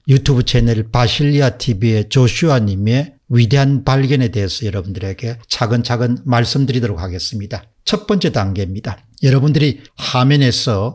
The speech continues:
사진 이미지를 보십니다. 여러분들이 보시는 이미지 투표지들은 인천 연수원 사전 투표지들입니다.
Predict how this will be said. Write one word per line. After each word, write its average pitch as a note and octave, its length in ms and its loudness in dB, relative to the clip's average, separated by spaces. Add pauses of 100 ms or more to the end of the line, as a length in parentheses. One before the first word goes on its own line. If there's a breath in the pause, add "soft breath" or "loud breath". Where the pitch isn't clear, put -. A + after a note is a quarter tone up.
사진 C#3 420 0
이미지를 B2+ 440 2
보십니다. G2+ 580 -6 (260 soft breath)
여러분들이 E3 920 2
보시는 C3+ 580 2
이미지 B2+ 580 2
투표지들은 A2 880 -2 (180 loud breath)
인천 E3+ 560 4
연수원 D3 540 0
사전 E3+ 600 0
투표지들입니다. B2 1040 -6